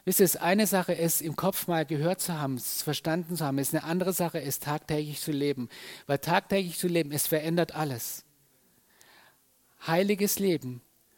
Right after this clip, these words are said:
kommt von einer heiligen Gesinnung. Jesus hat gesagt, „Macht den Baum gut und seine Frucht wird gut sein.“ Er hat den Baum gut gemacht.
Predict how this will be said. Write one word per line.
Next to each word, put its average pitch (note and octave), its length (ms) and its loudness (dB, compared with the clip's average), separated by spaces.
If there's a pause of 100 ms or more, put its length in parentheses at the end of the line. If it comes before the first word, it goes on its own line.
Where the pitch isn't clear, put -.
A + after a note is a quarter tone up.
(440)
kommt E3 240 2
von D3+ 160 -2
einer C#3+ 380 -2
heiligen D#3 380 0
Gesinnung. C3 520 -4 (420)
Jesus F3+ 380 4
hat E3+ 160 0
gesagt, D#3+ 500 0 (160)
„Macht C#3 460 0
den E3 180 2
Baum E3 380 2
gut D3 420 0 (960)
und E3 200 0
seine E3 260 6
Frucht - 380 2
wird F3 180 0
gut F3 220 0
sein.“ A2+ 340 -6 (1120)
Er C3+ 240 -4
hat F3+ 200 -2
den D#3 140 2
Baum D3+ 340 0
gut D3+ 260 -6
gemacht. - 600 -6